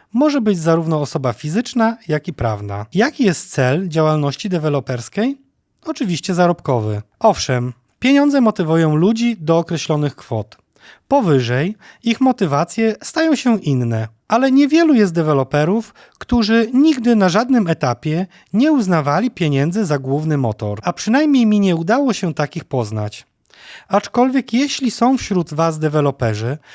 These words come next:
którzy brzydzą się zarobkiem i chcecie za darmo przekazać mi nieruchomość,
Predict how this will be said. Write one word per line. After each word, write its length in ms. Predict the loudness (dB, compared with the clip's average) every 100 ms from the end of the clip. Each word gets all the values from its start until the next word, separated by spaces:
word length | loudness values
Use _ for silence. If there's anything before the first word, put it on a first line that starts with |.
| -20
którzy 300 | _ 0 0
brzydzą 360 | 0 0 2 0
się 160 | 0 -2
zarobkiem 640 | 0 0 -4 -2 0 0 -2
i 80 | -6
chcecie 420 | -2 -4 0 0
za 120 | 2
darmo 380 | 2 2 0 -2
przekazać 540 | -2 -2 -2 -2 -2
mi 100 | -2
nieruchomość, 720 | 0 -2 0 2 2 0 -4